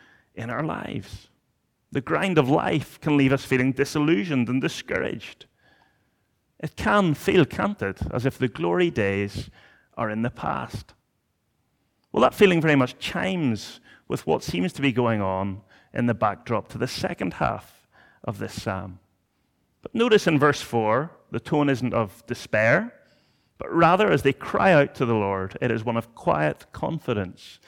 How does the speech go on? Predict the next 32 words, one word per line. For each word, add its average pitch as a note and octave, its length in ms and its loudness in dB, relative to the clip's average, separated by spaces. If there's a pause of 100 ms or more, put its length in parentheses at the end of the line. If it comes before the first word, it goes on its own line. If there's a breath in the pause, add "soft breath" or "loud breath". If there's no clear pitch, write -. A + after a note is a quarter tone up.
(280 soft breath)
even D3 640 -2
in B2 140 -2
the A2 100 0
midst G2 300 -4
of - 120 -8
struggle C3+ 640 -6 (420 soft breath)
and G#2+ 260 -8
toil F#2+ 560 -6 (280)
and A#2 220 -6
tears. D3+ 520 -4
There D3 520 2
is F3+ 560 -4 (400 soft breath)
hope. - 300 -6 (880)
There's A#2 200 -4
the D#3+ 80 4
gear F#3+ 300 2
shift - 320 -2
that C3 120 -2
goes D3 180 0
from C3+ 220 -2
thanksgiving, F3 720 0
yes, B2+ 400 2
to - 160 -4
a A2+ 100 0
cry A#2+ 320 2
for A#2 160 -2
restoration, G#2+ 800 -2 (880)
but E3 100 -2
not D#3 120 -2
in E3 80 2
a C3 60 6
desperate, - 800 -2